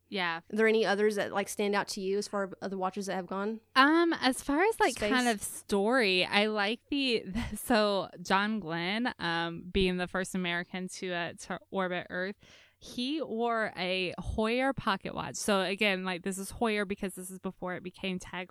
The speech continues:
Speaker 1: Heuer. He taped it to his <laughs> wrist. Like, that is so
Speaker 2: Oh, really?
Speaker 1: that's so utilitarian. That's a really big dad move, you know?
Speaker 2: <laughs>
Speaker 1: Like, I could just imagine this man duct taping this watch, like,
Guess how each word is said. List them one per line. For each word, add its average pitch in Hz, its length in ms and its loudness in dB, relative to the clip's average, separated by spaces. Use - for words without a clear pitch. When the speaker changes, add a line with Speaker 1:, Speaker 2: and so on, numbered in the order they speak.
Speaker 1:
Heuer. 190 320 -4
He 262 440 0
taped - 600 0
it - 400 -2
to 233 140 4
his 208 260 4
<laughs> - 20 -8
wrist. 214 760 0
Like, 220 440 0
that 285 140 4
is 349 160 6
so - 340 2
Speaker 2:
Oh, 254 320 6
really? 247 300 2
Speaker 1:
that's 277 220 2
so 330 140 8
utilitarian. 240 960 2
That's 285 220 4
a 392 100 6
really 202 340 2
big 180 320 0
dad 151 300 4
move, 147 400 -2
you 233 140 4
know? 233 280 4
Speaker 2:
<laughs> - 200 -10
Speaker 1:
Like, 285 160 2
I 277 160 6
could 440 220 4
just 311 180 0
imagine 269 1040 2
this 220 200 -2
man 214 400 0
duct 220 300 2
taping 254 600 4
this 254 260 0
watch, 208 560 2
like, 202 280 0